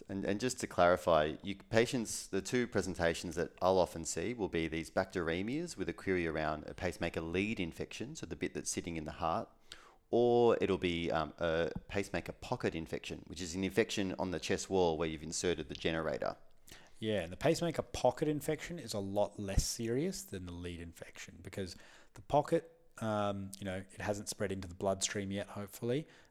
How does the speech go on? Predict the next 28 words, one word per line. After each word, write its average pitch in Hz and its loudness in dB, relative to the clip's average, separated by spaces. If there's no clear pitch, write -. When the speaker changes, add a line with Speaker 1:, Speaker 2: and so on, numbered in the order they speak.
Speaker 2:
and 92 -10
you 90 -8
can 92 -8
hopefully 107 -2
just 95 -8
open 101 -4
that 90 -8
up, 87 -8
maybe 90 -6
debride 90 -6
it 90 -10
if - -12
you 90 -10
really 87 -6
need 87 -10
to, 98 -8
or 98 -2
even 98 -4
just 90 -10
give 90 -10
antibiotics 82 -8
if - -14
it's - -18
not 82 -10
that - -10
serious. 85 -10
Depends 98 -8
on 85 -10